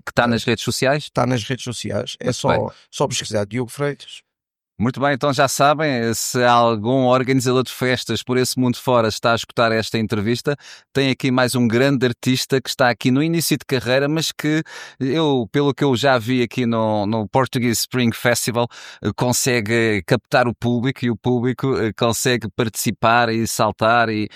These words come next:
Speaker 1: e realmente mostras essa capacidade de ligação com o público que é muito importante no artista,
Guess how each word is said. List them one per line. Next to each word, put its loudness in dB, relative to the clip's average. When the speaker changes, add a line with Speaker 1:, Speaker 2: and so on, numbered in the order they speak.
Speaker 1:
e 0
realmente 0
mostras 2
essa -2
capacidade 0
de -2
ligação 2
com -4
o 0
público 0
que 0
é 4
muito 2
importante -2
no 0
artista, 0